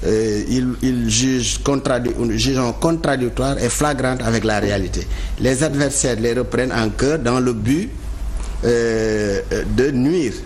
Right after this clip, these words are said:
Mais quand le frère Ngagne Demba,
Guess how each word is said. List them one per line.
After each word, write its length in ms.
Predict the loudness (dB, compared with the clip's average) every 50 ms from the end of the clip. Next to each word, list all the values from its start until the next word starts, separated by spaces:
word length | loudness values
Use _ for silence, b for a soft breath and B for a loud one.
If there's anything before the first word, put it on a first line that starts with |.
| -4 0
Mais 180 | 0 2 0 0
quand 260 | 0 0 2 2 2
le 100 | 2 0
frère 320 | 0 0 0 0 0 -2 -2 -6 -8 -8 -8 -8 -6 -4 -2
Ngagne 320 | 0 2 2 2 2 2 2
Demba, 380 | 0 0 0 0 0 -2 -4